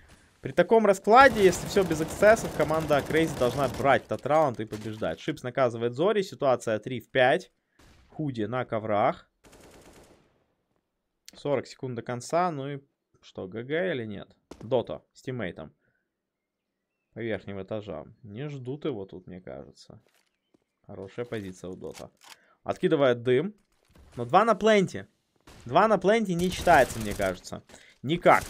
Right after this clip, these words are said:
Сом моментально падает, умирает Эсперанто. Тем временем Летний на пленте тоже отчалил. А вот Эми, а Эми тоже падает. <laughs> И вот он один в два. Ну вот как так?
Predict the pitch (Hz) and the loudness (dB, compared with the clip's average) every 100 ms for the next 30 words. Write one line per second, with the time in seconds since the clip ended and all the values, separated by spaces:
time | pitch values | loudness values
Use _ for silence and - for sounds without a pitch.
0 | - - 160 107 - 151 160 156 135 165 | -4 4 4 4 -4 -2 2 2 4 4
1 | 180 220 202 151 143 143 123 120 143 139 | 4 4 0 -2 2 4 4 0 0 2
2 | 160 180 147 139 135 135 139 123 104 90 | 2 -2 -4 -4 -4 0 0 0 -4 -8
3 | - - - - 139 151 139 131 127 127 | -10 -10 -10 -6 2 2 2 -4 0 0
4 | 113 175 147 131 - 175 139 - - 170 | 2 4 4 4 6 6 6 0 6 10
5 | 175 202 - 180 202 196 233 214 220 - | 10 8 6 6 6 8 8 8 8 4
6 | 165 160 185 226 185 175 262 339 220 214 | 2 4 8 10 8 10 12 12 12 8
7 | 160 139 123 139 - 247 254 247 196 175 | 8 8 8 4 6 6 10 10 8 4
8 | 147 156 147 131 117 131 247 254 - 285 | 2 2 -2 2 2 2 0 -2 0 6
9 | 254 185 - 143 117 | 6 6 4 6 6